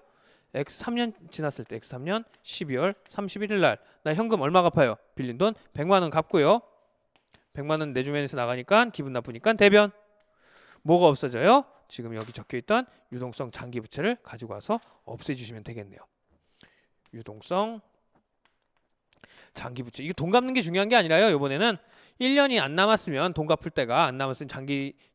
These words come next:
차입금, 장기 비유동 부채를 유동 부채로 바꿔줘라. 유동성 장기 부채로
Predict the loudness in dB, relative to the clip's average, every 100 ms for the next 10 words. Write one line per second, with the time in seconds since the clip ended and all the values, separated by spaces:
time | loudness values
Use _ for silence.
0 | -10 -8 -8 -10 -12 -10 -6 -6 -6 _
1 | 0 4 6 6 4 2 6 4 2 0
2 | 4 4 4 0 0 0 2 2 2 0
3 | -2 -2 -4 -4 -8 -8 -2 -2